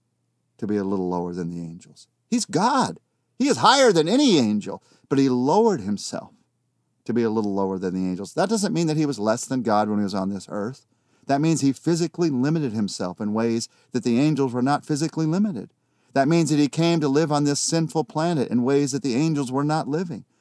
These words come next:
He lowered himself in some ways, not in every way, but in some ways even lower than the angels. So even as God has lifted us up to be higher than the angels, a little lower than the angels, Jesus lowered himself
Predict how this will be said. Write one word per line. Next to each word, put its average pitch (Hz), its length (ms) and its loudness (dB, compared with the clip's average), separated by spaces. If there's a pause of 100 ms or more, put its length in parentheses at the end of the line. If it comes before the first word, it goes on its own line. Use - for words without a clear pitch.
(180)
He 160 160 2
lowered 170 520 6
himself 123 560 0
in 117 100 0
some 190 320 2
ways, 101 520 -4
not 165 120 0
in 226 120 2
every 110 240 0
way, 110 300 -12 (500)
but 131 100 2
in 135 100 4
some 190 280 2
ways 143 240 2 (160)
even 160 300 2
lower 139 240 0
than 127 200 -2
the 127 140 -2
angels. 143 480 -8 (260)
So 156 180 2
even 233 300 2
as 143 120 -2
God 208 240 0
has 160 180 -2
lifted 156 480 -2 (440)
us - 340 -2 (140)
up 247 360 0
to - 80 -6
be 139 180 2
higher 143 400 0
than 135 160 0
the 123 100 0
angels, 113 480 -2
a 117 60 -8
little 156 200 2
lower 131 220 2
than 117 160 0
the 107 140 -2
angels, 117 480 -6 (840)
Jesus 156 320 0
lowered 165 400 0
himself - 480 -14